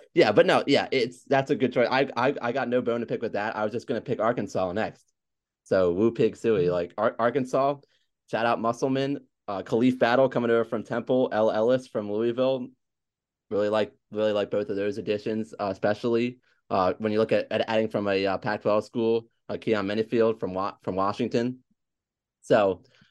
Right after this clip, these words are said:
Speaker 1: uh, yeah, I mean, Arkansas is gonna, is gonna keep adding these proven veterans. Like,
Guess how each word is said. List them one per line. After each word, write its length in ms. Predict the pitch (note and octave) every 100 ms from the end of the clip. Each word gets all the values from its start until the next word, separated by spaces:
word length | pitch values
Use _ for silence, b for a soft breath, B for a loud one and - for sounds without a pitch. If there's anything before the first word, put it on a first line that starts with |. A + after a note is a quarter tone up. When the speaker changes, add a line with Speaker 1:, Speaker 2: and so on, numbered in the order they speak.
| _
Speaker 1:
uh, 160 | G#2+ G#2
yeah, 140 | C3+ -
I 140 | A2+
mean, 280 | A2 B2 A#2+ -
Arkansas 720 | A#2+ - C3+ C3 B2+ B2+ - - _ _ -
is 140 | G#2+
gonna, 140 | C3+
is 100 | C3+
gonna 140 | C#3+ B2+
keep 180 | C#3+ A#2
adding 280 | B2 C3
these 220 | A2+ A2+ -
proven 460 | - C3 B2 B2
veterans. 500 | G2+ A#2+ C3 C#3+ -
Like, 320 | G2 F#2 F2